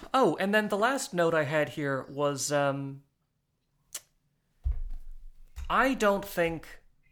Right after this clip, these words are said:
Mason could have done anything else.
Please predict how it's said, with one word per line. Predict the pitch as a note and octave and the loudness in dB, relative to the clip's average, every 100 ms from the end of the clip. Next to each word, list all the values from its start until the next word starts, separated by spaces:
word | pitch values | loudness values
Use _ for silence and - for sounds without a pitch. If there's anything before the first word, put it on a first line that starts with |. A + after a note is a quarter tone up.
| _ | _
Mason | - F3 G#3+ A3 C3+ B2 E3+ - _ _ | -6 -2 -2 -2 -4 -6 -10 -16 _ _
could | - G#3 G#3+ A3 A3 | -2 4 6 6 4
have | G3 G3+ F#3+ | 2 0 0
done | F#3+ F#3 F3+ | 2 4 4
anything | - F3 F3+ E3 F3 F3+ | 0 -2 -2 -4 -4 -2
else. | D#3 - - | -4 -4 -8